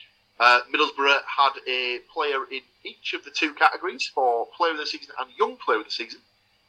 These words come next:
and they had the manager in the Manager of the Season category. Sadly, they only took home one of those awards. It wasn't the manager, that went to Vincent Kompany.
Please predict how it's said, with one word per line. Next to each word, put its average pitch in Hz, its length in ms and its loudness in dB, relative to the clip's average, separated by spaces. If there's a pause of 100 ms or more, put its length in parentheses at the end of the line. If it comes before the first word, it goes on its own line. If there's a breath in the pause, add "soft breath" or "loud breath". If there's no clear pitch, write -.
(200)
and 139 180 2
they 147 100 2
had 147 280 4
the 156 160 -4
manager 202 400 6 (640)
in 139 160 -2
the 156 160 -6
Manager 240 260 -8
of 135 60 -4
the - 60 -10
Season - 200 -14
category. 98 380 -4 (480)
Sadly, 185 500 4 (100)
they 151 140 2
only 156 180 4
took 151 240 -8
home 139 240 2 (400)
one 220 300 2 (240)
of 120 100 -10
those 123 180 0
awards. 135 520 2 (1120)
It 123 140 -8
wasn't 202 240 2
the 165 60 0
manager, 220 340 6 (420)
that 127 140 0
went 127 120 -6
to 131 60 -16
Vincent 143 360 -10
Kompany. 180 360 -2